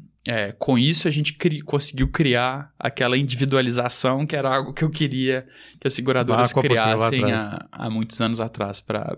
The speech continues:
Speaker 1: pra gente. Então, acho que teve todo um processo de construção que foi, que foi muito da experiência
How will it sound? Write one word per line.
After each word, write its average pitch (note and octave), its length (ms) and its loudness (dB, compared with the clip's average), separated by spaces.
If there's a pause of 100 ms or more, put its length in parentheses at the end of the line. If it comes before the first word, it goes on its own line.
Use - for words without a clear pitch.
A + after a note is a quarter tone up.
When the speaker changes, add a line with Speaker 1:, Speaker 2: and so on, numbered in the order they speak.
Speaker 1:
pra A2 200 -2
gente. G2+ 320 -6
Então, B2 160 -2
acho A#2 160 0
que C#3 200 -2 (600)
teve D3 160 -4
todo F3 180 2
um G#3+ 80 4
processo D3 480 2
de C3 80 -6
construção C3+ 800 0
que D#3 140 -4
foi, C3+ 420 0 (720)
que - 100 -12
foi C#3+ 120 4
muito C#3+ 220 -4
da D#3 60 -4
experiência C3 840 0